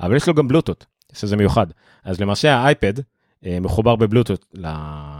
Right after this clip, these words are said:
לרודקסטר, למיקסר, והוא מתייחס אליו כמו מקור אודיו לכל דבר. זאת אומרת, כל מה שהאייפד משמיע זה כמו שמיקרופון מחובר, וכל מה שהמיקסר מקבל, אם זה מהמחשב נגיד, אם אני אנגן משהו מהמחשב, או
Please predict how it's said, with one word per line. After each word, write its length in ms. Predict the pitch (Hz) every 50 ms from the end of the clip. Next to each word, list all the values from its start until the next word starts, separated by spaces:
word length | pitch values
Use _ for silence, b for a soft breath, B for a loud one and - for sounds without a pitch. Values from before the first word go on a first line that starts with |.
| 71 73 73 76 - _ _ _ _ _ _ _ _ _ -
לרודקסטר, 580 | 85 82 - 85 98 - - 147 - - 151
למיקסר, 420 | 117 92 90 120 - - 196 202 220 - _ _ _ _ _ _ -
והוא 140 | 107 117 127
מתייחס 340 | 135 - - 120 165 156 -
אליו 140 | 170 156 -
כמו 160 | - 156 151
מקור 480 | 156 147 - - 160 151 143 143 - -
אודיו 260 | 151 147 139 143 135
לכל 200 | 131 - 143 131
דבר. 240 | 123 113 113 110 110 113 _ _ _ _ _ _ _ _ _ _
זאת 100 | - 110
אומרת, 140 | 110 104 -
כל 140 | - 135
מה 80 | 139 127
שהאייפד 500 | - 131 120 117 123 123 120 - 123 110
משמיע 420 | 107 101 - - 123 120 113 101 87 - _ _ _ _ _ _
זה 120 | 98 98 95
כמו 500 | - 117 117 113 107 104 101 101 101 98
שמיקרופון 520 | - - 104 107 104 - 98 - 107 98 92
מחובר, 460 | 85 - 101 107 147 165 180 175 160 123
וכל 200 | - - 131 135
מה 100 | 139 139
שהמיקסר 920 | - - 117 107 101 - _ _ _ _ - 92 90 107 127 - - 135
מקבל, 500 | 113 101 - - 95 95 143 165 160 151 - _ _ _ _ -
אם 120 | 110 110
זה 100 | 110 120
מהמחשב 500 | 104 95 85 85 85 87 - - 135 143 147
נגיד, 260 | 139 117 107 101 95
אם 80 | 95 90
אני 120 | 87 87
אנגן 260 | 85 90 87 104 104
משהו 240 | 101 104 104 - 113
מהמחשב, 500 | 92 85 85 - - - 139 139 135 113 98
או 160 | 92 90